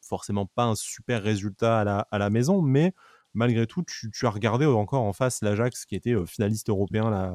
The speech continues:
la, la saison précédente et tu gardes toutes tes chances avant le retour à Amsterdam. Messieurs, si vous vous souvenez de votre état d'esprit à l'époque, euh, vous dites quoi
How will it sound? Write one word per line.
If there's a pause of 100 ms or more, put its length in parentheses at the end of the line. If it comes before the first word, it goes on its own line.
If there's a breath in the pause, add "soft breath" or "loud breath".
la,
la
saison
précédente
et
tu
gardes
toutes
tes
chances (500 soft breath)
avant
le
retour
à
Amsterdam.
Messieurs,
si
vous
vous
souvenez
de
votre
état
d'esprit
à
l'époque,
euh,
vous
dites
quoi